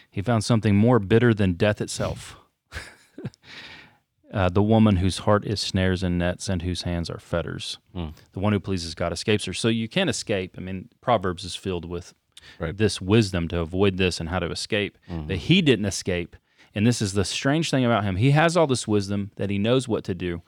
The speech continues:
Speaker 1: He just cannot apply it to himself.
Speaker 2: Yeah.
Speaker 1: He could apply it to you. You could come to him and be like, "Solomon, you know, I have this woman and, you know, but, you know, I know God says this, I married." He would tell you exactly the right thing. He just can't do it himself.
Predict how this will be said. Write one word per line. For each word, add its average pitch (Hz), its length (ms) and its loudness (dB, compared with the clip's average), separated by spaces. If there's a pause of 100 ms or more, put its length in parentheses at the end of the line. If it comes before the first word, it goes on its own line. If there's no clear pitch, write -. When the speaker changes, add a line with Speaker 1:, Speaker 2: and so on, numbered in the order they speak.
(140)
Speaker 1:
He 98 140 -2
just 90 220 -8
cannot 90 420 -4
apply 82 280 -8
it 85 140 -10
to - 80 -14
himself. - 540 -12 (160)
Speaker 2:
Yeah. - 60 -20 (360)
Speaker 1:
He 156 120 -6
could 147 100 2
apply 120 220 4
it 104 100 0
to 110 80 -6
you. 113 320 -2
You 117 160 -4
could - 140 -6
come 120 180 -2
to 113 80 -6
him 104 40 -4
and 92 40 -6
be 90 60 -4
like, - 160 -6
"Solomon, 95 520 -4 (720)
you 98 140 -8
know, 95 160 -8
I 92 120 -6
have 101 180 -4
this 104 280 -2
woman 98 540 -4
and, 82 240 -10 (180)
you 107 140 -12
know, - 260 -14
but, - 260 -10 (120)
you 123 160 -20
know, 98 80 -14
I 95 80 -12
know 98 140 -8
God 90 220 -6
says - 260 -10
this, 107 260 -6
I 87 60 -10
married." 98 300 -8
He 92 160 -10
would 92 140 -8
tell 101 160 -8
you 87 160 -10
exactly 95 520 -8
the 90 100 -6
right 85 260 -6
thing. 82 280 -12 (1300)
He - 200 -4
just 92 240 -6
can't 82 320 -12
do 82 140 -8
it 78 80 -10
himself. - 600 -16